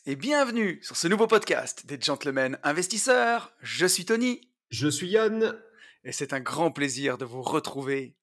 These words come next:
Speaker 1: un nouveau vendredi de plus. Ça va, copain ?
Speaker 2: Ouais, carrément, comme un, comme un dimanche.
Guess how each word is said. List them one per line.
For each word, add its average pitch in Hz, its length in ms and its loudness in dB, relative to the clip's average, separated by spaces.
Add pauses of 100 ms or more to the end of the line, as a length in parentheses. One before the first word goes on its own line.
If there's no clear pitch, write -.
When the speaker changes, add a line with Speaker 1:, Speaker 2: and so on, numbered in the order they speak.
Speaker 1:
un 135 100 -14
nouveau 131 300 -6
vendredi 120 420 -10
de 120 80 -8
plus. - 520 -10
Ça - 180 -4
va, 208 100 0
copain ? 240 420 0 (600)
Speaker 2:
Ouais, 151 260 0 (140)
carrément, 143 340 -6
comme 131 300 -6
un, 101 480 -4
comme 208 160 -4
un 220 80 0
dimanche. 127 340 -4